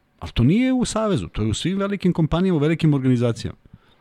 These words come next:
Misliš, neko pita ma-, e, kasirku u Maxiju da li je,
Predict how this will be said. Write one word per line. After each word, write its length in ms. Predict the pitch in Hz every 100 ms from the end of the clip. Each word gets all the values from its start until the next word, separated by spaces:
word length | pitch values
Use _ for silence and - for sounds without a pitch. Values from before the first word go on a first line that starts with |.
| _ _ _ _ _ _ _ _ _ _ _ _ _ _ _ _ _ _ _ -
Misliš, 280 | 139 -
neko 180 | 139 143
pita 460 | 131 151 - 95 73 - _ -
ma-, 220 | 98 107 - 107 104 92 87
e, 20 |
kasirku 500 | - 123 - 151 -
u 40 |
Maxiju 460 | 95 117 - - 98
da 180 | 85 104
li 120 | 120
je, 100 | 110